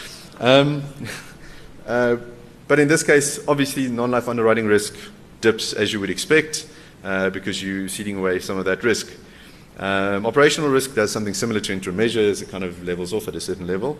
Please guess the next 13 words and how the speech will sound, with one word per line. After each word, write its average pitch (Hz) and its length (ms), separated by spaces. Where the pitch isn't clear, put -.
at 87 120
a 82 200
certain 90 220
point. 160 360
Um, 135 560
but 135 240
then 147 440
something 123 320
interesting 151 320
happens 113 540
on 101 120
the 98 60
credit, 117 640